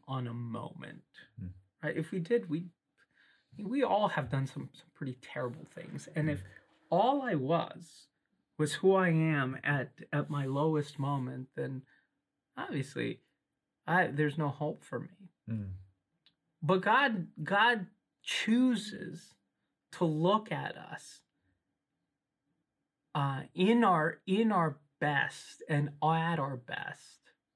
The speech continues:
Speaker 1: because he chooses to look at us, uh,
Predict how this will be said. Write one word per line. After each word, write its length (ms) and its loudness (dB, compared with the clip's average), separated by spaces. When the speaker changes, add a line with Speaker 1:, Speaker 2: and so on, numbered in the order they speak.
Speaker 1:
because 280 2
he 100 0
chooses 480 -2
to 160 -6
look 420 0
at 220 -8
us, 440 -14
uh, 260 -8